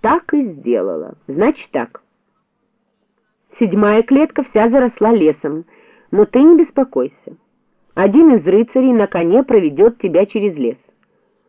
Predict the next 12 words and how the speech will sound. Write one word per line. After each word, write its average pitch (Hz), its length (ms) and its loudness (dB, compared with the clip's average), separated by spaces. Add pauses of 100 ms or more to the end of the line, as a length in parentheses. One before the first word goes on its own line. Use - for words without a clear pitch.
(440)
Ну, 311 240 4
а 180 120 -2
на 175 140 -2
восьмой 160 500 -2
линии 381 420 4
мы 440 220 6
встретимся 359 600 2
как 277 380 -4
равные. 147 560 -6
Ты 247 200 2
будешь 156 440 -4
королевой, 202 840 0